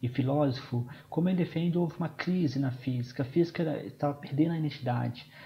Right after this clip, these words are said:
E muitos físicos tiveram de migrar para a biologia, que era, na época, estava crescente, cres-, crescendo muito. No entanto, esse crescimento, como pode ser visto em livros que falam de história da ciência, não foi, não foi,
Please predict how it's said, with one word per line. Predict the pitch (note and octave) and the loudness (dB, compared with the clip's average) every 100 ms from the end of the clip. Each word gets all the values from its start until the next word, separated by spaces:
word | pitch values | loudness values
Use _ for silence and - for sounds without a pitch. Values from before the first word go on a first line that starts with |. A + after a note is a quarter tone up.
| - | -2
E | C#3+ D3 | 4 6
muitos | F3+ F#3 | 6 2
físicos | - F3 E3+ - | 0 0 0 -4
tiveram | F3 C#3 D#3+ E3 | 0 4 4 4
de | D3+ D3+ | 0 0
migrar | C3+ C3 C3+ | 0 2 0
para | B2+ C3+ | -2 -2
a | |
biologia, | C3+ C#3 B2 - C#3+ | 0 0 0 0 0
que | D3+ - | 0 -2
era, | C#3+ | 0
na | C#3 C3+ | 2 2
época, | C3+ C#3 - C3+ | 0 -2 -2 -2
estava | B2+ - C3 | -2 -4 -4
crescente, | B2+ B2 C3 C3 - | -4 -2 0 0 -4
cres-, | - B2 - - | -10 -8 -8 -12
crescendo | - B2+ D3 C#3+ | -12 -6 0 0
muito. | B2+ B2 A#2 - - - - - - - - - | 2 2 0 -2 -18 -20 -20 -20 -20 -20 -8 2
No | E3+ | 2
entanto, | F3 F#3 G3 | 4 2 2
esse | F#3 | 0
crescimento, | G3 F#3 D#3 E3 D3 | 0 0 0 0 -2
como | - B2+ | -4 0
pode | C#3 C3 | 0 0
ser | B2 | 0
visto | B2+ C3 B2+ - B2+ B2 | 0 0 -2 -4 -2 0
em | B2 | 2
livros | B2 C#3 B2+ B2 | 4 4 4 0
que | B2 | -6
falam | - C3 B2+ B2 | -6 -2 0 -2
de | |
história | A#2 - B2+ B2+ | -2 -2 -2 0
da | B2+ | -2
ciência, | B2 C3 C3+ C3 | -2 0 2 2
não | D3 | 0
foi, | D3 D3+ | 0 -2
não | C3 | -4
foi, | - | -4